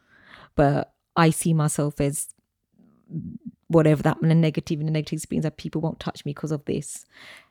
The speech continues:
And a lot of women with H I V have that narrative. And that's not even about H I V, actually. It could be because of their past experience of any health issue or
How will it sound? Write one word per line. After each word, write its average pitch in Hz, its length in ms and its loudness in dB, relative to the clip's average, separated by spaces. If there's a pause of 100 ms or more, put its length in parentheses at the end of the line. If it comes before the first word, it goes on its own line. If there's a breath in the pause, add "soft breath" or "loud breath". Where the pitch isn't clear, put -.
(200 soft breath)
And 202 140 8
a 196 120 8
lot 202 100 12
of 180 80 8
women 180 200 8
with 175 140 6
H 160 200 4
I 160 120 2
V 151 120 0
have 151 260 0
that - 260 -2
narrative. 151 640 -2 (840 soft breath)
And - 80 0
that's - 180 6
not 240 100 6
even 170 120 4
about 151 200 0
H 156 180 -4
I 143 100 2
V, 156 220 2
actually. 143 500 0
It - 180 0
could - 160 4
be 160 100 4
because 165 240 2
of 135 60 -4
their 147 80 0
past - 340 -4
experience - 340 -4
of 156 180 -2
any 165 220 6
health 156 280 0
issue 156 480 2
or 147 260 2